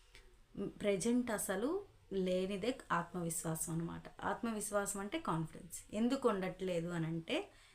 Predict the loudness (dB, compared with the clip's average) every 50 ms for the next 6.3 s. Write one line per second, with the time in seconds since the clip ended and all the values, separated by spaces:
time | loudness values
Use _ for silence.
0 | -20 _ _ _ -2 -2 0 2 2 4 4 4 2 0 -2 -8 -2 0 2 2
1 | 2 2 0 0 -2 0 0 0 0 0 -2 -2 -2 -4 -2 0 0 0 0 2
2 | 2 0 0 -2 -2 -2 -2 0 0 0 -2 -2 -4 -6 -4 -4 -2 -2 -2 -2
3 | -4 -6 -8 -4 -4 -2 -2 -2 -4 -2 0 0 0 2 0 -2 -4 -4 -2 -2
4 | 0 0 0 0 -2 -2 -4 -4 -4 -2 -2 -2 -2 -4 -2 -2 -2 -2 -2 -2
5 | 0 0 0 0 0 0 0 -2 -2 -2 -2 -2 -4 -4 -2 -2 -2 -4 -4 -6
6 | -6 -4 -2 -2 -2